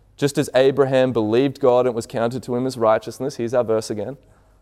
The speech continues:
"Know then that it is those of faith who are sons of Abraham. And the scripture, foreseeing that God would justify the Gentiles by faith,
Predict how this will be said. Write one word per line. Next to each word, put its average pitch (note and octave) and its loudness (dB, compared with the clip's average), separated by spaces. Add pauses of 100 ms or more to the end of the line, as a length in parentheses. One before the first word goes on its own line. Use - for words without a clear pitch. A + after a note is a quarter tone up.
(1080)
"Know D3+ 6
then C#3 4
that C3 4
it C3 4
is A#2 -4
those C#3 4
of A#2+ 0
faith D3 0
who B2 0
are A2 4
sons A#2+ 2
of A2+ 0
Abraham. G2 0 (600)
And D3 4
the D3+ 4
scripture, F#3 4
foreseeing F#3+ 4
that E3+ 6
God D#3+ 8
would D3+ 0
justify F3+ 6
the D#3+ 2
Gentiles D#3+ 4
by C#3+ 6
faith, C#3 4